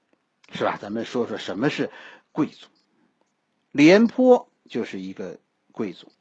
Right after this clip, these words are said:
他被后世尊为德圣，和孔子、关公齐名的。廉圣-，廉颇是德圣，是吧？孔子是文圣，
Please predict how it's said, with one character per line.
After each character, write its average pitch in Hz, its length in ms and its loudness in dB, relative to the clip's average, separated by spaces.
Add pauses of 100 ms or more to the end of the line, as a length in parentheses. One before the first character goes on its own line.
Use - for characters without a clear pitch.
(220)
他 180 260 -2
被 143 200 -4
后 143 340 -6
世 107 240 -10
尊 131 280 -6
为 120 180 -6
德 110 300 -10
圣， - 200 -2 (880)
和 - 160 0
孔 190 320 6
子、 127 160 -2
关 208 280 6
公 190 220 2 (140)
齐 - 240 -4
名 123 200 0
的。 - 120 -8 (440)
廉 165 340 4
圣-， 190 280 0
廉 139 200 2
颇 185 240 0
是 131 220 -8 (120)
德 117 220 -4
圣， - 180 -4 (640)
是 - 80 -10
吧？ 113 140 -2
孔 147 280 0
子 107 180 -8
是 117 200 -8
文 110 240 -2
圣， - 160 -2